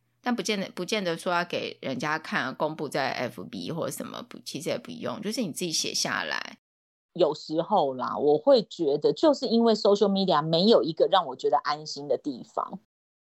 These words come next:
Speaker 2: 我才会想要找一个树洞写下来。就是因为你总会有几个朋友啊什么的，他们可能会来按赞啊，会来关心你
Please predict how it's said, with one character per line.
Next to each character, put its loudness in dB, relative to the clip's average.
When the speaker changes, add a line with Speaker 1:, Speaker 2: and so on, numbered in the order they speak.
Speaker 2:
我 8
才 0
会 6
想 -2
要 4
找 0
一 2
个 2
树 2
洞 4
写 -6
下 0
来。 -8
就 6
是 8
因 6
为 6
你 6
总 2
会 6
有 2
几 -6
个 6
朋 2
友 6
啊 0
什 -4
么 -2
的， 2
他 2
们 -2
可 -4
能 2
会 4
来 4
按 0
赞 0
啊， -2
会 2
来 6
关 0
心 -6
你 -10